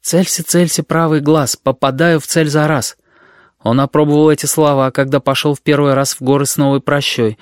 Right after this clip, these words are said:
и птица, точно молнией сраженная, упала на землю. Мелькнула смутная мысль, что, пожалуй, то и другое каким-то образом связано между собой,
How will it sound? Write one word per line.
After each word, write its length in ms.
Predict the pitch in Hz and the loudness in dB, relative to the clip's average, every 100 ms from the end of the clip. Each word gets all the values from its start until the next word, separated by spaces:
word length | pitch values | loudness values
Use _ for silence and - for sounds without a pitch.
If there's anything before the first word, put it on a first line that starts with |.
| - - - | -20 -12 -4
и 120 | 127 | -4
птица, 480 | - 185 170 - - | -2 -2 0 -2 -4
точно 460 | - 180 - 196 | 0 0 2 2
молнией 440 | 190 190 131 117 107 | 4 4 2 0 -2
сраженная, 680 | 127 123 127 160 156 139 - | -2 0 0 2 2 -2 -4
упала 360 | 135 - 139 135 | -6 -2 0 2
на 180 | 139 139 | 0 0
землю. 420 | 123 110 98 - _ _ _ _ _ _ | 0 -2 -4 -10 _ _ _ _ _ _
Мелькнула 520 | 113 123 - 123 127 | -2 -2 0 2 2
смутная 400 | 117 131 120 123 | 0 -2 0 0
мысль, 360 | 120 156 - 90 | 0 0 -4 -8
что, 200 | - 123 | -4 -4
пожалуй, 560 | 127 123 151 156 143 - _ | -2 0 0 0 -2 -6 _
то 160 | 160 156 | 0 2
и 60 | |
другое 400 | 151 160 156 156 | 2 0 2 0
каким-то 440 | 151 156 160 156 156 | 0 -2 -2 0 0
образом 360 | 156 160 165 | 0 0 0
связано 420 | - 208 190 123 | 0 0 2 0
между 300 | 117 117 127 | -2 0 0
собой, 460 | 123 139 131 117 98 | 0 0 0 -4 -6